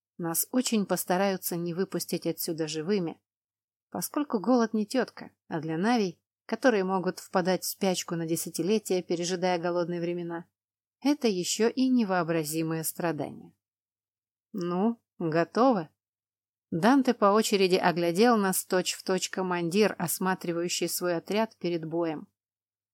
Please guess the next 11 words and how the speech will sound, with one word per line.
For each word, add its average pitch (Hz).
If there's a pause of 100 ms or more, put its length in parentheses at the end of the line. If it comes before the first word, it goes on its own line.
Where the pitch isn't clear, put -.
Пристальный 233
взгляд 202
черных 233
серебром 196
глаз 220
на 202
несколько 185
секунд 220
задержался 185
на 170
мне, 196